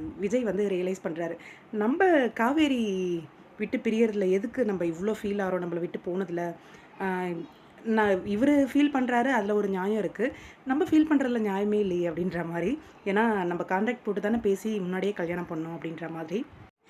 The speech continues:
இனி வேற யாரும் சேர்த்து வைக்க வேண்டாம் விஜய் காவேரிய, ராகினியே அந்த வேலையை பக்காவா முடிச்சிருவாங்க அப்படின்னு நினைக்கிறேன். ரொம்ப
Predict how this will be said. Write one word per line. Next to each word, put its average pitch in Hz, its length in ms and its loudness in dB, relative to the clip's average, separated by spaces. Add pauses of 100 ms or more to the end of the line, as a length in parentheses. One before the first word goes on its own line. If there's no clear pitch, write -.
(200)
இனி 240 180 6
வேற 214 280 4
யாரும் 214 280 4
சேர்த்து 233 300 2
வைக்க 208 200 2
வேண்டாம் 180 280 0
விஜய் 190 300 0
காவேரிய, 170 480 0 (160)
ராகினியே 196 520 2
அந்த 196 180 -2
வேலையை 175 400 -2
பக்காவா 185 400 -2
முடிச்சிருவாங்க 175 580 -4
அப்படின்னு 165 200 -4
நினைக்கிறேன். 165 400 -8 (320)
ரொம்ப 196 140 -4